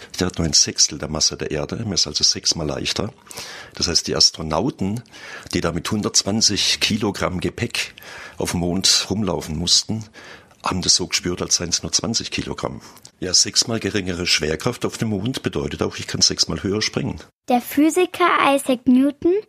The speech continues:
Speaker 2: hat übrigens die Schwerkraft entdeckt.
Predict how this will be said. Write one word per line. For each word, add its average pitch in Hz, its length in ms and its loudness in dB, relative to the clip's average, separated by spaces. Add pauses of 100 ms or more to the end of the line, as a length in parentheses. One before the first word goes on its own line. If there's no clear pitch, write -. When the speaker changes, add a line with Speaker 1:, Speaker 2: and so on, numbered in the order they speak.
Speaker 2:
hat 269 180 0
übrigens 311 520 2
die 339 140 0
Schwerkraft 269 640 0
entdeckt. 311 580 -2